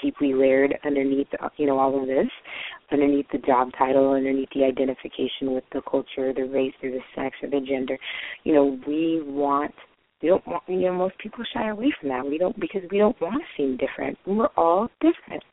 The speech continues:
You know, that's, that's just the truth of it. If we can accept that, you know, then we would give ourselves freedom and permission to be that on a regular basis and to honor it within each other, right?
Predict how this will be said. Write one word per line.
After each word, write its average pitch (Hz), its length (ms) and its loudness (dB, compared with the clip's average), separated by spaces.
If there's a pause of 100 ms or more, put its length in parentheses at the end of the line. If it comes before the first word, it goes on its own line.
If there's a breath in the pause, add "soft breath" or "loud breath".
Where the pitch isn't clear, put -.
(680 loud breath)
You 156 160 4
know, 151 300 2
that's, 185 260 -2
that's 208 240 -2
just 196 140 -12
the - 80 -14 (240)
truth 285 240 0
of 131 120 -4
it. 131 120 -2
If - 160 -4
we 214 60 -2
can - 120 -4
accept - 540 -6
that, 131 260 -4 (480 loud breath)
you 151 140 4
know, 143 60 4
then 147 180 2
we 151 100 2
would 143 200 -2
give 156 140 4
ourselves 143 360 0 (180)
freedom 160 380 -2
and 131 100 -6
permission 131 680 -2 (420 loud breath)
to 131 80 -10
be 175 220 -2
that 127 320 -4
on 143 120 0
a 135 60 0
regular 135 280 2
basis 143 300 2 (100)
and 131 80 -8
to - 180 -6
honor 139 280 4
it - 100 -2
within 135 300 0
each 123 180 -6
other, 143 320 0 (100)
right? 139 240 -4